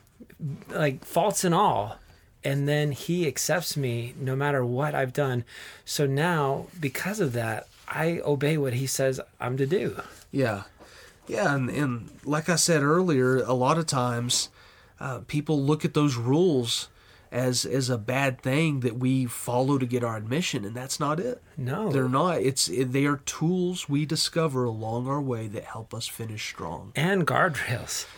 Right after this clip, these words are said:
Speaker 2: Yeah.
Speaker 1: They're ones to help us not fall off the path and just go completely off the road.
Speaker 2: Exactly. If it's a sign that says poison,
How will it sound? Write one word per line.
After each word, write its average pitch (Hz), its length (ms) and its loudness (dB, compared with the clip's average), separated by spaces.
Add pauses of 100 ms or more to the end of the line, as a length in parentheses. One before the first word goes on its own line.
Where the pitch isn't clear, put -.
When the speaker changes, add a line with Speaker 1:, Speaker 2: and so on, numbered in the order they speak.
Speaker 2:
Yeah. 143 400 4
Speaker 1:
They're 160 220 4
ones 170 320 2
to 143 100 -2
help 156 300 -2
us 147 160 0
not 135 420 0
fall 143 300 0
off 139 200 -2
the 139 100 -2
path 147 440 -2
and 127 200 -2
just 123 260 -4
go 127 200 2
completely 131 840 0 (240)
off 131 240 0
the 143 120 2
road. 170 400 0 (200)
Speaker 2:
Exactly. 117 720 -6 (200)
If 117 200 -4
it's 131 120 0
a 131 60 2
sign 139 340 2
that 104 100 -4
says 131 240 0
poison, 117 680 -2